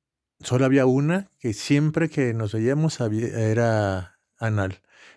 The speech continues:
O sea, era de todo. O sea, había oral, vaginal y anal.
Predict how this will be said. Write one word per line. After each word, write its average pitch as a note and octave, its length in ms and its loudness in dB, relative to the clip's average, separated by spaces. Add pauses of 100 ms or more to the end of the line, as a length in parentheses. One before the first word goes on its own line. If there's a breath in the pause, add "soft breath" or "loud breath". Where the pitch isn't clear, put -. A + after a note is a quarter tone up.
(120 soft breath)
O A2+ 100 -6
sea, A#2 180 2
era D#3 180 4
de C3+ 120 2
todo. G#2 300 -2
O G2 60 -12
sea, G#2+ 180 -6
había A#2 340 0 (160)
oral, D#3 640 0
vaginal A2+ 560 -6
y B2 80 -6
anal. G2+ 360 -6